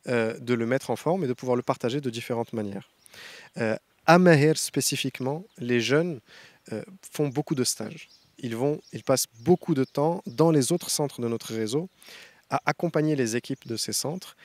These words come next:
et à apprendre en fait qu'est-ce que c'est réellement dans, euh, au quotidien que d'accompagner des jeunes pour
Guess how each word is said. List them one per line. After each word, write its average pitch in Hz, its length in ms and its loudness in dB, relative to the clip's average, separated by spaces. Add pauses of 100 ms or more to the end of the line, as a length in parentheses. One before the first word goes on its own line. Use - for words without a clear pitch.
(160)
et 143 160 -4
à 135 180 0
apprendre 165 480 -2
en 117 60 -4
fait 165 180 0 (400)
qu'est-ce - 160 0
que - 80 -2
c'est 165 180 2
réellement 131 480 4
dans, 117 220 -2 (120)
euh, 107 220 -4 (140)
au 120 80 -6
quotidien 135 540 -2
que - 120 -6
d'accompagner 127 560 -2
des 113 120 -4
jeunes 147 200 -4
pour 139 300 -4